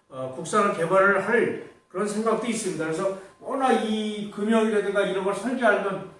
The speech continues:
거의 뭐 몇억, 뭐 몇십억 이 들어갈 수 있는 부분이라 이 제품을 국내에서 개발해서 우리가 다 만든다 해서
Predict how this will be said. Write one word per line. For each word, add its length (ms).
거의 300
뭐 600
몇억, 460
뭐 160
몇십억 600
이 80
들어갈 360
수 60
있는 200
부분이라 680
이 180
제품을 580
국내에서 540
개발해서 640
우리가 320
다 120
만든다 440
해서 560